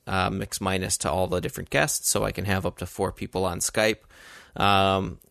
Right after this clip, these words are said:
it's a really great board. It's also fantastic for, like, live mixing. So if I needed to take it somewhere to mix, like, a live event or something like that, I would have tons of channels to work with.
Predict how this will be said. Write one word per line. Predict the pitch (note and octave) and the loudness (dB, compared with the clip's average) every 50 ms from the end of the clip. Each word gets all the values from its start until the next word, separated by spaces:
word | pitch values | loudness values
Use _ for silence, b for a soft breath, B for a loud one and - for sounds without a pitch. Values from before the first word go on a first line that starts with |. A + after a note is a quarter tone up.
| _ _ | _ _
it's | - - A2+ - A2+ | -2 -2 0 2 2
a | G#2 | 2
really | G2+ A2 B2 B2 B2+ B2+ A#2+ A#2 | 2 2 2 2 4 4 4 2
great | - - G2+ G2 F2 - - | 2 2 2 2 2 2 0
board. | - F#2 F2+ F#2+ F2 F2+ F2+ - - b b b b b b | -2 0 0 2 2 2 0 -2 -4 b b b b b b
It's | G2+ G2 - A#2 | -2 0 2 2
also | A2 A2 A2 - - G#2+ F#2+ | 2 4 4 4 4 4 2
fantastic | F2 - - F2+ F2+ F2+ - A2+ F#2+ F#2+ G2 - - E2+ - - | 2 2 0 0 0 2 2 4 4 4 2 2 0 -2 -2 -4
for, | - - - F#2+ F#2 F#2 G2 F#2+ F#2+ | -8 -4 -2 0 2 2 2 0 0
like, | G#2 F2+ F2+ F#2+ - - | 0 0 -2 -4 -4 -2
live | G#2 G#2 G2 G2+ G#2 G#2+ A2+ A#2 B2 | 0 4 4 6 6 4 4 2 0
mixing. | B2 A#2 A#2 - - B2+ A#2 A2+ A#2+ | 0 0 0 0 0 0 0 0 0
So | A#2 - A2+ F2+ | 0 2 2 2
if | F#2+ - - | 2 2 0
I | F#2 | 0
needed | F#2 F#2+ F#2+ F#2+ G2+ F2+ - | 0 0 0 -2 -4 -4 -4
to | - | -6
take | - - G#2+ F#2 - | -4 -2 -2 -2 0
it | D2+ - | -2 0
somewhere | - - F#2+ F#2+ F#2 F#2 F#2 F#2+ | 0 0 0 0 0 0 -2 -2
to | - - F#2+ | -2 -4 -2
mix, | F#2+ F#2+ F2+ - - - - E2 | 0 0 -2 0 0 0 0 0
like, | D#2 - - | 0 0 0
a | F2 | 0
live | F2 E2+ D#2+ F2+ G2 - | 2 2 2 0 0 -4
event | E2+ - G2 F#2+ G2+ G2+ - | -4 -2 -2 -2 -2 -2 -2
or | G2 F#2 | -2 0
something | - A2 G2 - G2+ G2 | 0 -2 -2 -2 -2 -2
like | F#2+ F#2 G2 - | -2 -2 0 2
that, | G#2+ G2 G2 | 2 4 4
I | F#2 G2 | 4 2
would | G2 G2 G2 A2 | 2 0 0 -2
have | E2+ - - | -2 -4 -2
tons | - A2 G2+ G2+ F#2 | -2 -2 -2 -2 -2
of | G2 - | -4 -4
channels | - - G2+ G2+ G2+ G2+ - - | -2 0 0 0 0 0 0 0
to | G#2 G2+ | 0 0
work | G#2 G#2+ G#2+ - | 0 0 -2 0
with. | G2+ G2+ G2+ G2 F#2+ - | 2 4 4 4 2 0